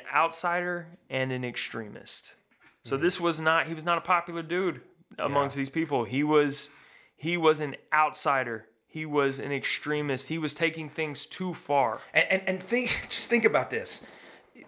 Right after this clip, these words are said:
Speaker 2: Because people viewed what he was doing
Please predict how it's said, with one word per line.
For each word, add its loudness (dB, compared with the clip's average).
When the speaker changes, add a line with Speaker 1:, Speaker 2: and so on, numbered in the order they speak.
Speaker 2:
Because 2
people 0
viewed 0
what 6
he -2
was -6
doing -4